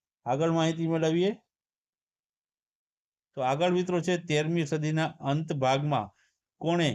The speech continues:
ગુજરાતમાં છેલ્લા સોલંકી વાઘેલા રાજા કર્ણદેવને હરાવી ગુજરાતની દિલ્હી સલ્તનતનો એક ભાગ બનાવ્યો હતો? તો મિત્રો અલાઉદ્દીન ખિલજીએ છે આ જે છે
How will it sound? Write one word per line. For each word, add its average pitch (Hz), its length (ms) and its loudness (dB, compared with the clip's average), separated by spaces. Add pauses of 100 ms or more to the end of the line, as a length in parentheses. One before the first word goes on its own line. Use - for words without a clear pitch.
(120)
ગુજરાતમાં 147 880 0 (500)
છેલ્લા 151 460 2
સોલંકી 143 680 -2
વાઘેલા 120 680 0 (440)
રાજા 123 420 2
કર્ણદેવને 143 800 2
હરાવી 117 520 0 (420)
ગુજરાતની 143 720 0 (140)
દિલ્હી 139 400 0
સલ્તનતનો 139 800 -2
એક 135 180 0
ભાગ 117 260 0
બનાવ્યો 127 520 0
હતો? 165 180 -2 (380)
તો - 180 -8
મિત્રો 143 220 2
અલાઉદ્દીન 143 540 2
ખિલજીએ 131 540 0
છે 156 180 0 (300)
આ 131 220 0 (500)
જે 131 120 0
છે 135 220 -2